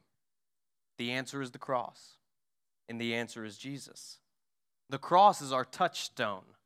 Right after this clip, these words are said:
for every single difficulty, every sticky situation, every trial, every season, every cultural environment that the world projects. Doesn't matter if we live in Southeast Missouri, if we live in New York City,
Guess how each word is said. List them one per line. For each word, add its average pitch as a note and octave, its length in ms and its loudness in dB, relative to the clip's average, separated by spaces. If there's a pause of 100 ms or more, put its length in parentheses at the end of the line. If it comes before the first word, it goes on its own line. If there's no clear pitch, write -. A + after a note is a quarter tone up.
(460)
for - 180 -20
every E3 280 2
single F3 280 -2
difficulty, A2+ 720 -8 (360)
every D#3+ 300 6
sticky F3 380 -4
situation, B2+ 800 -4 (500)
every D3 300 4
trial, A2 580 4 (500)
every D#3 360 8
season, G#2 560 -4 (680)
every E3+ 320 6
cultural D3 640 -2
environment A2+ 560 0
that - 120 -20
the A2+ 60 -12
world A2+ 300 -6
projects. G#2 600 -6 (300)
Doesn't C3 220 -6
matter D3+ 220 2
if B2 100 -4
we C#3 100 -4
live C#3+ 220 2
in C3+ 80 -2
Southeast D3+ 500 2
Missouri, D#3 440 -2
if C3+ 100 -8
we C3+ 100 -4
live C3+ 200 -4
in B2+ 120 -4
New C3+ 80 -2
York C#3 280 -4
City, F3+ 360 -2